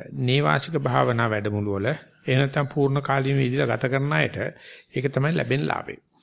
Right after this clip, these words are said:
ඒ හිත මේ අරමුණක් එක්කම ඉන්නවා, ඉන්න බව දන්නවා. ආන්න මේකට අපි කියන්න පුළුවන්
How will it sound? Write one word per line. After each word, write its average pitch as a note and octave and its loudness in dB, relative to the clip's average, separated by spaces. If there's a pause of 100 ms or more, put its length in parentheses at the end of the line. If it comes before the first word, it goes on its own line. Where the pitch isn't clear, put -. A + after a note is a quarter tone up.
(220)
ඒ E3+ 2
හිත F#3 -2 (1000)
මේ C3 -8
අරමුණක් A#2+ -4
එක්කම B2+ -4
ඉන්නවා, B2+ 0
ඉන්න E3+ 4
බව G3 4
දන්නවා. G#2+ 0 (540)
ආන්න G3 6
මේකට F#3 4
අපි E3+ -2
කියන්න D3 -2
පුළුවන් C3 0